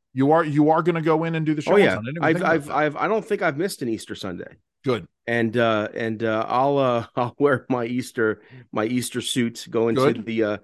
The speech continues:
Speaker 2: uh, go into the studio and then go, uh, to church. But, um, yeah, but I, I, again, I, you know, um, I, I, um,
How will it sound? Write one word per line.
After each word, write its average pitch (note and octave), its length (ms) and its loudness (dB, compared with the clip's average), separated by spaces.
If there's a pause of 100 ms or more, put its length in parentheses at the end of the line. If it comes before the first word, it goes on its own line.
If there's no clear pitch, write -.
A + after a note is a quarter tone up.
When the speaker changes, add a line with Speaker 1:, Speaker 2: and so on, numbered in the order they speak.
(300)
Speaker 2:
uh, G#2+ 160 0
go A#2+ 240 0
into A#2+ 240 -2
the A2 360 -2
studio A2+ 540 0
and G2+ 140 -2
then G#2+ 200 -2
go, G#2 340 0
uh, G2 240 -4
to - 140 -16
church. - 520 -4
But, A2+ 200 0
um, G#2 360 0 (840)
yeah, D3+ 160 4
but C#3+ 140 -2
I, D3+ 100 0
I, C3 180 -2
again, F3+ 640 2
I, - 80 -8
you - 160 -10
know, A#1 220 -10
um, - 280 -12 (120)
I, B2+ 120 -14 (200)
I, E3+ 320 -2
um, A#2+ 440 -2